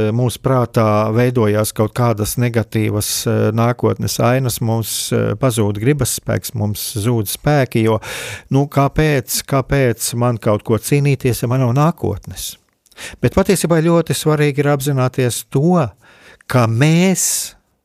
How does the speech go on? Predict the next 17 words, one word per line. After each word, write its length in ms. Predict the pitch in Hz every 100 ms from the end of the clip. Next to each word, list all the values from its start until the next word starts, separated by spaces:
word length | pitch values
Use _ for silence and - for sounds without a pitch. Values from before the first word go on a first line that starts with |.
| _ _ _ _ _ _ -
pat 180 | 117 -
pie 140 | 113
labākās 640 | 120 131 110 104 110 104 101
gribas 460 | 127 156 123 - 110
mēs 320 | 107 110 -
nevaram, 560 | 156 123 107 107 107 107 107 110
mm, 500 | 120 117 - - 160 - _ _ _ _ _ _ _
zināt, 640 | 113 104 147 120 101 101 - - - -
kas 460 | 110 131 - - - _ _ _
būs 540 | 104 113 117 107 - - -
nākotnē 680 | 117 131 - 127 - 120 113 - - - - - - - _ -
un, 420 | 117 110 110 110
un 220 | 110 123 -
kā 200 | 135 123 110 107 - -
pavērsīsies 1040 | 120 120 110 107 - 107 98 - 98 101 - - _ _ _ _ _ _ _ _ _ _ -
visi 280 | 110 107 -
šie 240 | - 107